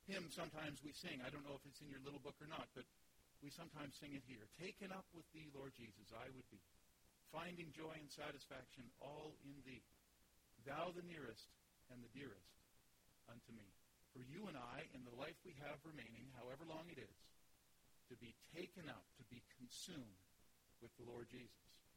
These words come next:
I remember when Brian met Son, and when a boy meets a girl, maybe that happened this weekend for some young people here, I don't know. We would use a phrase like that, you know. We would say, "Well, Brian gonna go golfing with us?"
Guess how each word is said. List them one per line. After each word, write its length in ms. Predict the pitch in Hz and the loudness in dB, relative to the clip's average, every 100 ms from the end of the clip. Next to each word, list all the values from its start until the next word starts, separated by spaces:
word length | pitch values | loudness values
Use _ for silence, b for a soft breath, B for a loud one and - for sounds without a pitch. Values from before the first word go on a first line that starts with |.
| - | -6
I 40 | 131 | 0
remember 240 | 143 135 | 2 4
when 180 | 131 123 107 - - - - | 4 2 0 -10 -18 -18 0
Brian 400 | 139 139 147 139 | 6 8 8 6
met 180 | 135 139 - | 6 4 6
Son, 340 | 143 127 135 | 6 8 6
and 720 | 165 - - - - - 104 | 2 -4 -14 -20 -20 -14 -8
when 100 | 110 | -2
a 60 | 117 | 0
boy 240 | 123 131 | 2 4
meets 240 | 131 131 - | 6 4 2
a 60 | |
girl, 280 | 110 117 143 127 | -2 0 0 0
maybe 180 | 117 120 | -2 0
that 180 | 117 117 | 0 4
happened 340 | 131 - 120 | 2 2 -2
this 160 | 120 - | -4 -2
weekend 360 | 127 127 160 165 | -4 -2 -2 -4
for 100 | 110 | -8
some 160 | 110 113 | -6 -2
young 160 | 123 | -2
people 260 | 135 135 147 | -2 -4 -2
here, 220 | 139 156 | 0 4
I 100 | 120 | 4
don't 180 | 139 120 | 2 0
know. 200 | 113 139 - - - - - - - - - - - - - - - - - - | 0 0 -4 -16 -18 -18 -18 -20 -20 -20 -20 -18 -18 -18 -18 -18 -16 -18 -14 0
We 120 | 156 | 4
would 140 | 185 151 | 4 6
use 240 | 185 147 | 4 2
a 60 | 143 | 2
phrase 300 | 147 135 120 | 2 2 2
like 160 | 117 - | -2 -2
that, 180 | 95 - - - | -4 -6 -10 -6
you 100 | 123 | -4
know. 140 | 156 | -2
We 140 | 180 | -2
would 160 | 143 139 | -4 2
say, 220 | 160 151 | 6 6
"Well, 300 | 151 156 156 - - - - - - - - - | 8 6 4 0 -14 -18 -18 -18 -18 -20 -20 6
Brian 260 | 156 175 175 | 8 10 8
gonna 180 | 175 | 4
go 140 | 160 170 | 6 6
golfing 400 | 156 165 185 190 | 8 6 6 2
with 140 | 185 | 4
us?" 300 | 208 214 - | 4 4 -2